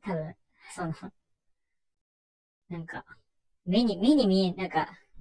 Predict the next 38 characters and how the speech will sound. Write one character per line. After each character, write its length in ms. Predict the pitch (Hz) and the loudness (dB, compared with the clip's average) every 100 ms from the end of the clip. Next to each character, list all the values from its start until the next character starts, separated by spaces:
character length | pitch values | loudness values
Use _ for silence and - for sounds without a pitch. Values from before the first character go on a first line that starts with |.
| - - - _ _ _ _ _ _ | -20 -14 -14 _ _ _ _ _ _
目 160 | 208 254 | -2 0
に 120 | 240 | 4
見 280 | 196 190 185 | 6 6 4
え 40 | |
る 400 | 170 175 165 - _ _ _ _ _ _ _ _ | 2 0 -2 -8 _ _ _ _ _ _ _ _
お 80 | - | -8
金 240 | - 180 | 0 0
っ 40 | 185 | 0
て 120 | - | -10
狂 240 | - 185 | -6 -2
わ 140 | 185 180 | -2 -2
さ 180 | 196 | -4
れ 80 | 190 | -2
る 80 | 185 | -2
も 140 | 165 | -2
の 420 | 165 165 156 156 151 | -4 -2 -2 -2 -4
を、 100 | 160 _ _ _ | -8 _ _ _
な 100 | - | -10
ん 20 | 180 | -8
か 100 | 170 | -4
目 160 | 190 | 0
に 160 | 208 180 | 2 0
見 180 | 170 175 | 0 -2
え 60 | |
な 120 | 160 147 | -2 -4
い、 180 | 139 - _ _ _ _ _ _ | -8 -12 _ _ _ _ _ _
な 140 | 180 170 | -8 -8
ん 40 | |
か 120 | 165 | -6
情 200 | 160 180 | 0 0
報 200 | 175 190 | 0 -4
知 160 | 185 208 | -2 -2
識 200 | - 170 | -2 -4
っ 40 | - | -6
て 140 | - | -10
も 120 | 160 | -8
の 80 | 160 | -8
に 440 | - 156 - - | -8 -10 -12 -16